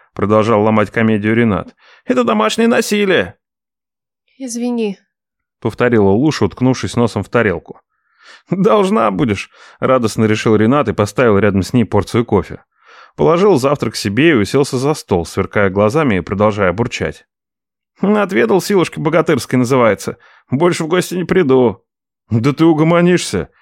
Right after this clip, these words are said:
Speaker 1: не выдержал я. "На бокс запишись, научат удары блокировать". "Я умею. Первый раз от девчонки огрёб". "Второй", поправил я. "Первый был в универе". "Откуда знаешь?" напрягся племянник.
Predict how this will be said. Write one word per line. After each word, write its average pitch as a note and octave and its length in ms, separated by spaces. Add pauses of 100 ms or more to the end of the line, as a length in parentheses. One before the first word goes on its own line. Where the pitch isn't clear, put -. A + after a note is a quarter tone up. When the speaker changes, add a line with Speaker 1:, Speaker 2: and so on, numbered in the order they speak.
(220)
Speaker 1:
не A#2+ 180
выдержал G#2 440
я. E2+ 280 (420)
"На G#3+ 160
бокс F#3 340
запишись, C#3 600
научат D#3 360
удары B2+ 340
блокировать". A2 680 (440)
"Я B3+ 300
умею. E3 480 (300)
Первый G3+ 260
раз G#3+ 220
от A#2+ 100
девчонки C#3 460
огрёб". G#2+ 340 (300)
"Второй", C3+ 800
поправил F#2+ 560
я. F2+ 240
"Первый D#3+ 340
был G2+ 200
в G#2 60
универе". A#2 600 (720)
"Откуда F3 640
знаешь?" D#3 500 (380)
напрягся G2 520
племянник. G2 640